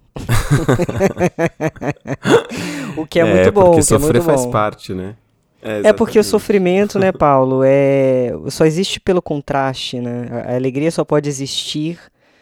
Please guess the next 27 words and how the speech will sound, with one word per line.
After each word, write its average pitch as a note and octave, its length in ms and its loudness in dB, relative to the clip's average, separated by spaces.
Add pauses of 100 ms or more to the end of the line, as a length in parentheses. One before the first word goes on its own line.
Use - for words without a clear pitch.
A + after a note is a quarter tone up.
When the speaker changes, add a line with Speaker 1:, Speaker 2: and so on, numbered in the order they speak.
(200)
Speaker 1:
pelo C#3+ 220 2
contraste C3+ 800 -4
com C3+ 140 -10
o B2+ 40 -8
sofrimento, C#3 600 -6
e - 20 -14
o - 20 -14
sofrimento D3+ 480 -8
também D3+ 240 -4
existe C#3+ 340 -8
em D3 60 -10
contraste C#3+ 460 -6
com D#3 80 -6
a - 20 -6
alegria, C#3 400 -4
as B2 100 -6
gradações, C3 720 -4
como C#3+ 160 -6
a D3+ 60 -2
gente D3 180 -6
se - 100 -14
percebe C3 440 -8
triste, B2 360 -10
porque - 140 -12
existe C3 320 -10
um C3+ 80 -12
comparativo. C3+ 840 -10